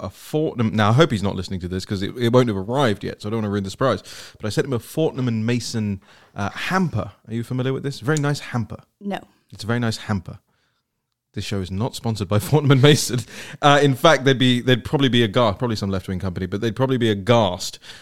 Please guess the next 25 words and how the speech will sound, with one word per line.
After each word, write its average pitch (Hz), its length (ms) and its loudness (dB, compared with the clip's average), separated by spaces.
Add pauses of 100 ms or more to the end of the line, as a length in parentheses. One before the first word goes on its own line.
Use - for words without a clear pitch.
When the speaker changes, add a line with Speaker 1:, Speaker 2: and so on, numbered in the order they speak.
(120)
Speaker 1:
um, 95 400 -2
at 113 160 -4
that. 131 200 6
However, 156 960 2 (1000)
um, 107 280 0
it 120 120 -4
was 127 360 0
a 101 280 0
real 113 260 -2
treat - 280 -8
to 101 100 -8
hear 113 160 -4
from 107 80 -4
my 92 80 -2
father 92 260 -2
this 92 180 -6
morning, 110 200 -2
not 135 140 0
least 139 260 0
because 113 500 0 (1120)
things 175 260 0
are 139 60 0
starting 120 480 -2
to 135 120 -4
open 131 380 -2